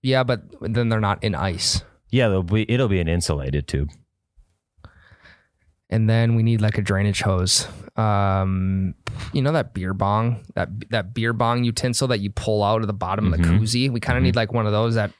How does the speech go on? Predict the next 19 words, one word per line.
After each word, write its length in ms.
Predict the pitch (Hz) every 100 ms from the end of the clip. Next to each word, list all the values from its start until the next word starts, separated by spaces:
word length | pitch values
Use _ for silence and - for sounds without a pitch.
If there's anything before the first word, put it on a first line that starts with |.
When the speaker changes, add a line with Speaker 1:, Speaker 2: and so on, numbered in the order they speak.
| _
Speaker 1:
folds 400 | - 120 117 117
up, 340 | 120 120 _ _ _ _
boom, 460 | 110 120 120 123 117
comes 340 | - 120 113
down. 460 | 104 107 110 113 110 - -
Speaker 2:
Then 180 | - 110
we 100 | 107
can 100 | 107
Speaker 1:
drain 120 | 110
Speaker 2:
use 140 | 110
Speaker 1:
it 40 | 120
out 40 |
Speaker 2:
that 80 | 117
Speaker 1:
the 40 |
Speaker 2:
to 40 | 117
Speaker 1:
back. 80 | 101
Speaker 2:
water 300 | 101 101 101
our 100 | 92
divots. 540 | 82 78 76 - -